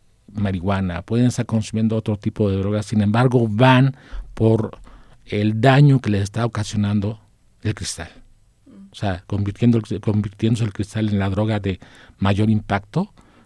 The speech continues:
la que se le está causando también para ellos may-, mayor daño, ¿no? Entonces, eh, actualmente les puedo decir que, eh, después de la marihuana, el cristal es el que, eh,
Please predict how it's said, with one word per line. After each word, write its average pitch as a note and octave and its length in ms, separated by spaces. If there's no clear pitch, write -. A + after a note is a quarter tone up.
la G2+ 140
que G#2 160
se G2+ 80
le F#2+ 80
está A#2+ 240
causando A2 560
también G2+ 400
para F#2+ 200
ellos G#2 240
may-, F#2 240
mayor F#2 420
daño, E2+ 320
¿no? A#2 220
Entonces, F#3+ 720
eh, A#2+ 720
actualmente D3 880
les G#2 160
puedo A#2+ 180
decir A#2+ 260
que, G#2+ 300
eh, F#2 280
después G#2+ 300
de C3 80
la A#2 120
marihuana, G#2 540
el G#2 140
cristal A2+ 460
es A2 100
el G#2+ 120
que, F2+ 360
eh, F2 540